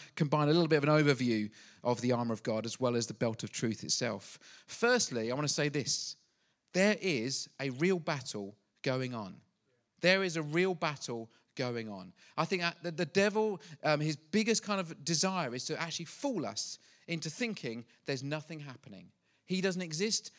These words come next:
He's not real. We have no requirement to pray or put on any of the armor because it's, it's, it's, it's not a big deal. There is a real battle going on. And if you don't know it, then you need to s-, start recognizing what's going on behind the things you're facing challenges with.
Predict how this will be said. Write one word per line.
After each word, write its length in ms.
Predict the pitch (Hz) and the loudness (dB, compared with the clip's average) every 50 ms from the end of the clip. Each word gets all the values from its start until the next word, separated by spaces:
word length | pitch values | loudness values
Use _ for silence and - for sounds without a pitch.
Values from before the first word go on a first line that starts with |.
| _ _ | _ _
He's 220 | - 175 160 147 135 | -6 -4 -4 -2 -2
not 220 | 147 135 110 147 | -4 -4 -4 -2
real. 320 | 165 175 180 185 185 175 - - _ - | -2 -2 0 -2 -4 -6 -10 -16 _ -6
We 100 | 165 156 | -4 -4
have 120 | 139 127 | -4 -2
no 140 | 143 151 143 | -2 -4 -4
requirement 480 | 131 127 - - - 165 151 139 131 - | -4 -4 -6 -6 -4 -2 -2 -4 -4 -8
to 60 | 139 | -12
pray 340 | - - - 185 180 190 185 | -12 -6 -2 -2 0 0 -2
or 100 | 123 139 | -4 -6
put 200 | - - 165 156 | -6 -6 -4 -4
on 100 | 143 - | -4 -4
any 120 | - 190 | -6 -6
of 60 | 175 | -4
the 120 | 143 143 117 | -4 -4 -2
armor 320 | 127 127 127 127 131 123 - - - _ - | -2 -2 -2 -2 -4 -6 -8 -12 -20 _ -10
because 260 | 139 127 - 139 120 | -8 -6 -4 -4 -4
it's, 160 | 131 117 - - - | -4 -6 -6 -6 -8
it's, 200 | 151 147 - - - | -8 -8 -8 -8 -8
it's, 220 | 151 151 147 - - _ _ _ _ | -6 -6 -6 -6 -8 _ _ _ _
it's 140 | - 151 - | -6 -6 -4
not 140 | 165 165 156 | -2 -4 -4
a 40 | 147 | -4
big 180 | - 156 131 | -4 -6 -4
deal. 320 | - 135 113 95 92 87 - _ _ _ - _ _ | -4 -4 -4 -4 -6 -12 -20 _ _ _ -20 _ _
There 200 | - 196 202 208 | -2 -2 0 0
is 100 | 190 160 | 0 0
a 60 | 156 | -2
real 400 | 139 135 143 170 185 196 196 190 | -2 0 2 2 2 2 0 -2
battle 480 | 156 - 165 160 156 - - - 120 117 - | -2 -2 -2 -4 -4 -6 -10 -12 -12 -10 -6
going 280 | - 123 127 127 127 127 | -2 -2 -2 -2 -2 -4
on. 200 | 123 113 104 107 | -6 -6 -6 -6
And 60 | 127 | -6
if 120 | 131 - | -6 -4
you 80 | 180 165 | -4 0
don't 280 | 147 202 220 226 208 185 | 2 2 2 2 0 -4
know 220 | 202 208 196 156 | -4 -2 -2 -2
it, 180 | 131 135 - - - - - - _ | -2 -2 -4 -6 -10 -20 -20 -10 _
then 160 | - 156 156 | -6 -4 -2
you 100 | 160 170 | -2 -2
need 140 | 190 208 196 | -4 -4 -4
to 80 | 151 175 | -6 -8
s-, 80 | 160 | -10
start 480 | - - - 196 - - 190 175 160 151 | -10 -12 -12 -12 -8 -6 -4 -4 -2 -2
recognizing 640 | 165 190 180 - 190 170 156 151 143 139 135 139 143 | -2 -2 -2 -4 -6 -8 -6 -8 -8 -8 -8 -8 -10
what's 120 | 135 120 | -10 -8
going 240 | - 160 151 151 151 | -8 -6 -4 -4 -4
on 160 | 165 170 147 | -4 -4 -6
behind 360 | 131 127 117 147 143 143 135 | -8 -10 -10 -10 -10 -10 -10
the 60 | 135 127 | -12 -10
things 260 | - 143 135 135 131 | -10 -10 -10 -8 -8
you're 100 | 147 139 | -8 -8
facing 380 | 139 - 139 139 135 - 147 | -8 -8 -10 -8 -10 -10 -12
challenges 440 | 143 - 175 185 190 185 160 131 - | -10 -8 -8 -8 -8 -8 -10 -12 -12
with. 180 | 104 98 - | -14 -14 -14